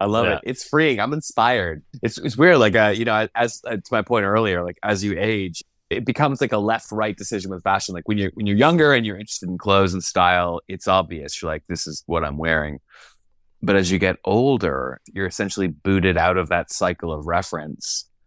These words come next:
Speaker 1: Uh, then I feel like you either need to be, like, quite wealthy and you're buying, like, like, couture
Speaker 2: Yeah.
Speaker 1: <laughs> level things, 'cause it's, and that's in a sense, like, easy. You know, you're like, "I'm just buying expensive, stylish shit." That's, like, timeless. It's not, but, like,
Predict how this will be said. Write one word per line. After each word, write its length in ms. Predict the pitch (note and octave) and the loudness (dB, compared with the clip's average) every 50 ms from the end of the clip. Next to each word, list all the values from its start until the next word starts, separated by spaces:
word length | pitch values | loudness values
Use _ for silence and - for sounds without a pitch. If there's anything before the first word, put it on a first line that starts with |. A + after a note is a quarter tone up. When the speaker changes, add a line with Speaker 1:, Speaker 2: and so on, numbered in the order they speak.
| _ _ _ _ _ _ _ _ _ _ | _ _ _ _ _ _ _ _ _ _
Speaker 1:
Uh, 300 | G2 F#2+ F#2 F#2 F2+ F2+ - | 4 4 6 6 4 2 2
then 280 | G2+ F2+ A#2 B2 C3+ C#3 | 0 0 2 2 2 2
I 120 | A#2+ A2+ | 2 2
feel 160 | A2 - C#3+ | 2 2 2
like 120 | C#3+ C3+ - | 2 2 4
you 80 | A#2 | 4
either 140 | A2 A2+ A#2+ | 4 4 4
need 140 | A#2+ A#2 A2 | 0 -2 -2
to 60 | G#2+ G2 | -2 -2
be, 160 | G#2 G2+ F#2+ | -2 -2 0
like, 240 | F#2 F2+ F2 - _ _ _ _ _ | -2 -2 -4 -4 _ _ _ _ _
quite 340 | _ - - A2 G#2+ G#2+ - - _ | _ -2 0 2 2 2 0 -4 _
wealthy 460 | G2+ G2 F#2 G2 A2 - - F#3 G#3+ | 0 2 2 2 2 0 0 0 0
and 100 | G#3+ B2 | 2 0
you're 80 | G2 E2+ | 2 2
buying, 240 | F2+ F#2 F#2 F#2+ | 2 0 0 -2
like, 200 | F#2+ F#2 F2+ - _ _ - | -4 -4 -6 -6 _ _ -4
like, 180 | E2 E2 - _ | -4 -4 -4 _
couture 640 | - - A#2+ A2 F2+ - - G#2 F#2+ F#2 G2 A2 A2+ | -4 0 2 2 2 2 2 4 4 4 4 6 4
Speaker 2:
Yeah. 240 | A2+ F#2 D2+ - - - _ _ _ | 4 4 0 -4 -12 -14 _ _ _
Speaker 1:
<laughs> 300 | _ _ _ _ _ - | _ _ _ _ _ 2
level 280 | A2+ A#2+ A2+ G#2+ G#2+ | 4 4 4 4 0
things, 500 | - - F#3 F#3+ F#3 D3 C3+ C#3+ E3 D#3+ | 2 2 4 4 6 4 4 2 0 0
'cause 180 | - D3+ A#2+ G#2 | -2 -2 -2 -2
it's, 320 | G#2+ - - - - - - | -4 -6 -6 -8 -10 -8 -8
and 200 | F#2+ D#2+ F#2+ G2+ | -8 -6 -4 -4
that's 320 | G2 G2 - - - - - | -4 -4 -4 -8 -12 -10 -8
in 120 | - A2+ G#2 | -6 -6 -6
a 60 | F#2 | -4
sense, 360 | - - G#2 G2 F#2 E2+ - | -4 -2 -2 -2 -4 -4 -4
like, 300 | G2 F2+ E2+ - _ _ _ - | -4 -4 -4 -6 _ _ _ -4
easy. 500 | B2 B2 A#2 A2 F2+ G2 F#2 F#2 G2 G#2 B2 | 0 0 0 0 0 -4 -4 -4 -6 -4 -2
You 100 | A2 G2+ | 0 0
know, 100 | F#2 F#2 | 2 2
you're 100 | F#2+ F#2 | 4 2
like, 180 | F#2 F2 E2+ - | 2 0 0 -2
"I'm 100 | F2+ F2 | -4 -6
just 220 | E2 E2+ - - _ _ _ | -4 -6 -8 -10 _ _ _
buying 300 | - E2+ E2+ F2 F2 E2 - | 0 0 2 0 -2 -2 -4
expensive, 500 | - - - - A2 G2+ F2+ - F#2+ F2 | -6 -4 0 2 2 2 2 0 0 0
stylish 480 | - - G2+ F#2 F#2 F#2 F2+ F2 E2+ | 2 2 4 4 6 6 4 4 2
shit." 400 | - - - G#2+ F#2+ F2+ E2+ - _ _ _ _ _ _ _ _ _ _ _ _ _ _ _ _ _ _ _ _ _ _ _ _ _ - | -2 -2 0 2 2 2 2 0 _ _ _ _ _ _ _ _ _ _ _ _ _ _ _ _ _ _ _ _ _ _ _ _ _ -6
That's, 220 | - G2+ G#2 - - | -2 -2 -2 0 -2
like, 220 | F#2+ E2+ - - - | -2 -4 -4 -10 -12
timeless. 520 | - - - A2+ A2 A#2 B2 B2 B2+ - - | -8 -6 -4 -2 0 2 0 0 0 -2 -6
It's 140 | G2 - | -8 -2
not, 300 | - A#2 G#2+ G2 F#2 F2 - | 2 4 4 4 2 0 -2
but, 140 | - E2+ D#2 | -6 -6 -6
like, 140 | D2+ D#2+ | -6 -8